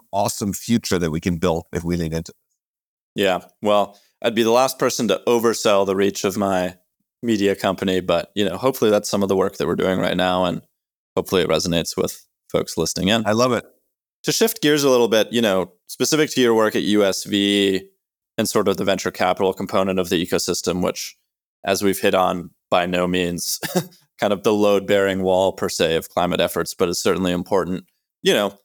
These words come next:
Speaker 2: what are some of the things, or I guess let me ask you this. I think in some ways, twenty twenty-three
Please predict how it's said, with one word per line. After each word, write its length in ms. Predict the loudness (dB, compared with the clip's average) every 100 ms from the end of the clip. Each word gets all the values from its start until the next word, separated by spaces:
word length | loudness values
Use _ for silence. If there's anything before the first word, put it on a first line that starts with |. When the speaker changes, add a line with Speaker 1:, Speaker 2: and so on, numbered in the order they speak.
| _ _ -2
Speaker 2:
what 160 | 0
are 60 | 2
some 180 | 2 4
of 100 | 2
the 80 |
things, 680 | 2 2 2 0 -2 -6 -10 _ _ _ -4
or 80 | 0
I 20 |
guess 160 | 2 2
let 100 | 2
me 60 |
ask 200 | 2 2
you 80 | 2
this. 280 | 2 0 -2
I 40 | -2
think 200 | -2 -2
in 180 | -4
some 200 | -2 0
ways, 240 | 2 2 0
twenty 240 | -2 -2
twenty-three 760 | 0 0 0 2 2 2 0